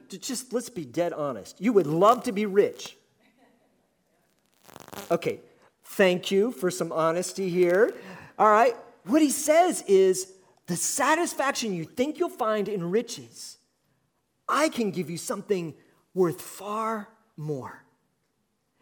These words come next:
And the way to find that is to find more of me through my word." That's what he's saying.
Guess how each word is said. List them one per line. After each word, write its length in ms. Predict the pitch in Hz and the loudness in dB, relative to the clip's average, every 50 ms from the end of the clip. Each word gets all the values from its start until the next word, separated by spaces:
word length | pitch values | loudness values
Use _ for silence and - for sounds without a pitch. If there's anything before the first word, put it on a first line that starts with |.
| _ _ | _ _
And 140 | 202 208 196 | 2 6 6
the 60 | 196 | 6
way 200 | 190 254 311 320 | 6 6 2 4
to 100 | 285 240 | 2 2
find 520 | - - - - 262 311 339 359 349 294 165 | 0 0 -4 0 2 2 2 2 0 -2 -4
that 320 | 131 117 - - - - _ _ _ _ _ _ _ _ _ _ _ - | -6 -8 -10 -12 -14 -16 _ _ _ _ _ _ _ _ _ _ _ -8
is 140 | 226 - | -8 -4
to 100 | - 247 | -2 -4
find 340 | 240 - 190 185 202 202 185 | -4 -4 -8 -6 -4 -4 -2
more 180 | 185 190 190 190 | 2 2 2 2
of 100 | 170 156 | 0 -2
me 260 | 208 262 294 277 240 | -6 -6 -4 -6 -6
through 200 | - - 208 190 | -6 -6 -8 -6
my 140 | 190 214 233 | -6 -6 -6
word." 500 | 247 285 302 302 302 269 196 - _ _ _ _ _ _ _ _ _ _ _ _ _ _ _ _ _ | -6 -4 -6 -6 -6 -8 -14 -18 _ _ _ _ _ _ _ _ _ _ _ _ _ _ _ _ _
That's 240 | - 247 302 302 - | -8 -8 -8 -6 -6
what 120 | 311 285 | -4 -4
he's 140 | 247 208 - | -4 -4 -4
saying. 320 | - - 269 247 196 160 | -4 -6 -4 -6 -6 -8